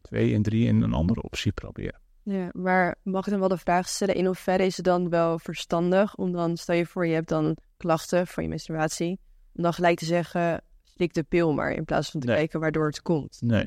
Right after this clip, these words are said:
Speaker 1: ik denk niet dat bij de minst of geringste menstruatieklachten de pil de oplossing is.
Speaker 2: Nee, want ik was bijvoorbeeld wel zelf dertien. Ik weet dat best wel veel meisjes ook dezelfde situatie hebben gehad.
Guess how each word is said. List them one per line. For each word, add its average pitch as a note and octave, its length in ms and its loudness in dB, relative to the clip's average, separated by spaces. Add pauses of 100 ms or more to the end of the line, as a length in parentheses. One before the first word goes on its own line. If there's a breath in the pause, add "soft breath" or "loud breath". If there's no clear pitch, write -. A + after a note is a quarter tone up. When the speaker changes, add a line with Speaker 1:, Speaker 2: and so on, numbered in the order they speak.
(140)
Speaker 1:
ik G2+ 180 -2
denk G2+ 220 4
niet A2 200 0
dat G#2 320 2
bij G2+ 200 4
de G#2 180 4
minst G#2+ 360 0
of A2+ 80 -2
geringste G#2+ 420 0
menstruatieklachten G#2+ 840 0
de G#2 80 0
pil A#2 220 0
de A#2 60 -8
oplossing A2 460 -12
is. G3+ 180 -10
Speaker 2:
Nee, F#3 220 2
want E3+ 120 2
ik F3 80 2
was F#3 140 4
bijvoorbeeld F#3+ 320 -2
wel F#3 160 6
zelf F3+ 300 0
dertien. D#3+ 280 0
Ik E3 80 0
weet E3+ 100 2
dat E3 120 2
best E3 160 -4
wel E3 80 -6
veel E3 140 -8
meisjes D#3+ 300 -4
ook E3+ 120 -2
dezelfde D#3+ 280 -8
situatie D#3+ 480 -2
hebben D3+ 160 -6
gehad. D#3+ 320 0